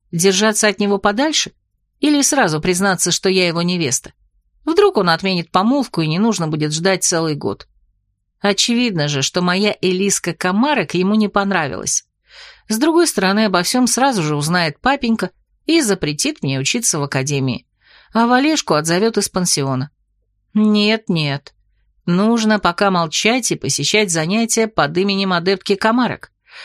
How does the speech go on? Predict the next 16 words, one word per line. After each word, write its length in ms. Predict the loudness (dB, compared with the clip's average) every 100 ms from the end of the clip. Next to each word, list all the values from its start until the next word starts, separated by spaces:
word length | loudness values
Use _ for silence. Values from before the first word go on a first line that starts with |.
| -16 -4
Вот 240 | 0 2 2
стану 340 | 2 4 2
лучше 320 | 2 0 0
на 140 | -2 -2
курсе, 340 | -4 -2 -2
тогда 380 | 0 0 2 2
и 80 | 0
раскрою 500 | -2 -2 0 0 0
правду. 380 | -2 -2 -8 -14 _ _ _ _ _ _
А 140 | 0 2
еще 400 | 2 0 2 2
неплохо 460 | 2 2 0 2
бы 140 | 2 2
прикупить 520 | 2 0 -2 -2 2
модные 400 | 2 2 0 2
наряды. 540 | 2 2 0 -4 -8